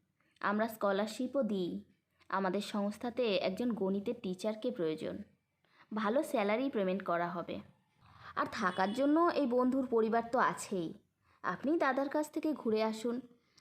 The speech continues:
তবে বলবেন আপনি নতুন চাকরি পেয়ে জয়েন করার আগে আশীর্বাদ নিতে এসেছেন। কার্ডটা হাতে পেয়ে তিনি সেদিকে সজল নেত্রে তাকিয়ে রইলেন, যেন অমর সঞ্জীবনী হাতে পেয়ে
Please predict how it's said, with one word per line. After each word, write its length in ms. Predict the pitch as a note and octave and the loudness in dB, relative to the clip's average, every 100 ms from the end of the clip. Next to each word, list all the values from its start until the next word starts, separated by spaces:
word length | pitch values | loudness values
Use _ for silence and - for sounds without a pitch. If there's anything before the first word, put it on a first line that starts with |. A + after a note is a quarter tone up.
| - | -10
তবে 200 | - D#4 | -2 0
বলবেন 640 | D4 A3 A3 A#3 B3+ G#3+ B3 - - | 2 4 4 4 4 2 -2 -8 -6
আপনি 240 | G#3 A#3 | -2 0
নতুন 360 | A#3+ G#3 G3+ A#3 | 2 2 0 0
চাকরি 380 | A3+ E3+ - A3 | 2 0 0 -2
পেয়ে 260 | G#3+ A3 | 0 0
জয়েন 340 | B3+ G3+ D3+ G3+ | 2 2 2 0
করার 280 | G#3+ G#3+ A3 | 0 0 2
আগে 340 | D#3+ F3+ G#3+ | 0 0 -2
আশীর্বাদ 500 | - - - G3+ F#3 - | -4 -6 -6 -2 -2 -2
নিতে 200 | D#3+ - | -4 -6
এসেছেন। 420 | - F#3 - - - _ _ _ - _ _ _ _ - _ | -8 -12 -12 -14 -14 _ _ _ -20 _ _ _ _ -20 _
কার্ডটা 340 | G#3 G3+ G3+ G#3 | 0 0 2 0
হাতে 340 | G3 F#3 G#3 | 0 -2 -2
পেয়ে 300 | G#3 G3 G3 | 0 2 2
তিনি 260 | G#3+ F#3+ G3 | 0 -2 -2
সেদিকে 500 | - F3+ F3 F#3+ G3+ | -2 -4 -2 -4 -4
সজল 500 | - G3 G#3+ A3+ A3+ | -2 0 2 2 2
নেত্রে 340 | G3 F#3 G#3 | 0 -2 -6
তাকিয়ে 400 | G3 D#3 - F3+ | -4 -8 -8 -8
রইলেন, 440 | - D#3 F2 G#3 G#3 - - - - _ - - - | -4 -4 -4 -6 -8 -14 -20 -20 -20 _ -20 -20 -10
যেন 180 | B3+ C4+ | 2 4
অমর 420 | C#4+ - A3+ B3 | 4 2 2 2
সঞ্জীবনী 600 | C4 - C4 B3+ B3+ C4 | 0 2 2 4 2 2
হাতে 360 | B3+ - F#3+ A3 A3 | 2 -2 -2 -2 2
পেয়ে 440 | A#3 G3+ F3+ - | 4 4 2 -4